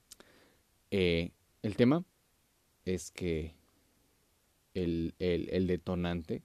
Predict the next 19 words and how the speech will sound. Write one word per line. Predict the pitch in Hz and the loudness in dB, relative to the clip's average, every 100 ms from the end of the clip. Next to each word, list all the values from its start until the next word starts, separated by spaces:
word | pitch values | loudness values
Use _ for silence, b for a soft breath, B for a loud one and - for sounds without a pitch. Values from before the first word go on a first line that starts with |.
| _ _ _ _ | _ _ _ _
de, | - - 80 - | -8 -4 -4 -4
de | 82 | -4
muchas | 80 85 90 - 95 | -4 -4 -6 -4 -6
situaciones | 92 - 90 87 85 80 | -6 -10 -8 -6 -6 -6
y | 90 | -8
de | |
muchas | 80 85 90 92 | -8 -8 -8 -10
cosas. | - 90 92 - B B B - | -10 -10 -10 -12 B B B 4
Yo | 113 | 6
vengo | 113 107 | 8 6
de | |
una | 95 | 4
familia, | 92 87 87 82 78 - - | 2 0 2 2 0 -6 -8
pues, | 107 131 | -6 -2
muy | 156 117 | -2 0
católica. | 101 85 82 87 160 - _ _ _ _ _ _ _ 101 | -2 -4 -6 -4 -6 -8 _ _ _ _ _ _ _ -2
Yo | 98 98 | 2 2
no | 92 | 0
soy, | - 90 92 | 2 2 2